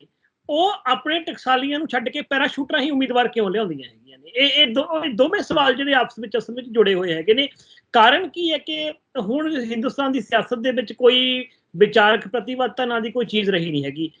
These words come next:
ਪਾਰਟੀ ਦਾ ਹੁੰਦਾ ਕਿ ਕਿਹੜਾ ਤਕੜਾ ਬੰਦਾ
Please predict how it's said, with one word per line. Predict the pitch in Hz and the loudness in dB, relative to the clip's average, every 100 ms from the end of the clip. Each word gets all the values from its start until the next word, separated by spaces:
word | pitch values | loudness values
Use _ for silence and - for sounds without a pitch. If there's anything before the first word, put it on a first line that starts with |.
| - _ - | -20 _ 4
ਪਾਰਟੀ | 233 262 294 | 6 6 4
ਦਾ | 294 | 0
ਹੁੰਦਾ | 285 294 | 0 0
ਕਿ | 302 277 | -2 -4
ਕਿਹੜਾ | - 269 311 | 0 2 2
ਤਕੜਾ | 233 226 240 | 0 2 2
ਬੰਦਾ | 226 220 240 240 | 2 2 2 2